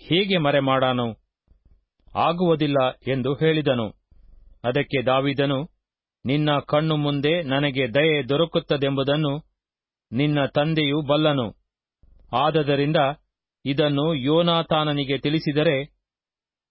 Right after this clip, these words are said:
ಅವನಿಗೆ ದುಃಖವಾಗುವುದೆಂದು ಮರೆಮಾಡುತ್ತಾನೆ. ನಿನ್ನ ಜೀವದಾಣೆ, ಯೆಹೋವನಾಣೆ, ನನಗೂ ಮರಣಕ್ಕೂ ಒಂದು ಗೇಣು ಮಾತ್ರ ಅಂತರವಿದೆ" ಎಂದು ಖಂಡಿತವಾಗಿ ಹೇಳಿದನು.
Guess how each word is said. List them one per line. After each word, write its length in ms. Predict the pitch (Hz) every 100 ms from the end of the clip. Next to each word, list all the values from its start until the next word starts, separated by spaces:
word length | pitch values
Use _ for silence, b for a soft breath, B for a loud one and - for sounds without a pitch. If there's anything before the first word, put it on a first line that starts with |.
| -
ಅವನಿಗೆ 600 | 139 156 147 127 151 170 - _
ದುಃಖವಾಗುವುದೆಂದು 1300 | 160 165 - 190 147 147 147 143 135 143 151 127 - _ _ _ -
ಮರೆಮಾಡುತ್ತಾನೆ. 1040 | 101 147 160 143 135 - 127 120 104 - _ _ _ _ _ -
ನಿನ್ನ 340 | 120 139 139
ಜೀವದಾಣೆ, 680 | 117 110 139 127 127 123 107 95 _ _ _ -
ಯೆಹೋವನಾಣೆ, 880 | 113 - 165 165 147 123 113 104 - _ _ _ _ -
ನನಗೂ 520 | 123 156 156 160 165
ಮರಣಕ್ಕೂ 720 | 131 135 151 156 - 151 151 - _ _ _ -
ಒಂದು 340 | 127 160 156
ಗೇಣು 320 | 127 127 156 151
ಮಾತ್ರ 440 | 143 170 - 175
ಅಂತರವಿದೆ" 800 | 165 139 143 143 135 135 127 127 123 _ _ _ _ 110
ಎಂದು 300 | 131 127 120
ಖಂಡಿತವಾಗಿ 920 | - 139 165 180 156 135 123 139 117
ಹೇಳಿದನು. 840 | - _ - 147 143 127 123 101